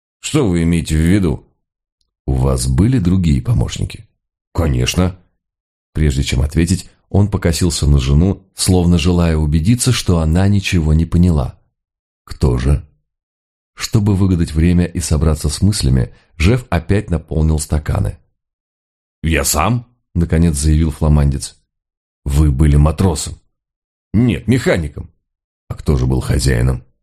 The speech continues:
«Я не уверен, имеете ли вы право задавать мне подобные вопросы. Частная жизнь есть частная жизнь. К тому же, месье, я бельгийский подданный». Он начинал нервничать, и его акцент теперь звучал отчетливее.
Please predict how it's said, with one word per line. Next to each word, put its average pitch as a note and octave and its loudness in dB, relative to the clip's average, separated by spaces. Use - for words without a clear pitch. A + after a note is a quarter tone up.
«Я A2+ 2
не G#3 0
уверен, G3+ 0
имеете F#3+ 0
ли F3 2
вы D#3+ 0
право F#3 0
задавать C#3 -2
мне C3 -4
подобные B2 0
вопросы. B2+ -2
Частная D3+ 0
жизнь D3+ -2
есть E2+ -4
частная A2 0
жизнь. C#3 -2
К - -20
тому G3+ -2
же, A#2+ -4
месье, G2+ 0
я F#3+ 2
бельгийский F3+ -2
подданный». E2+ -2
Он A#2 2
начинал E2 2
нервничать, - 0
и - 0
его C2 2
акцент G2 -2
теперь D#2+ -2
звучал D2 -2
отчетливее. - -6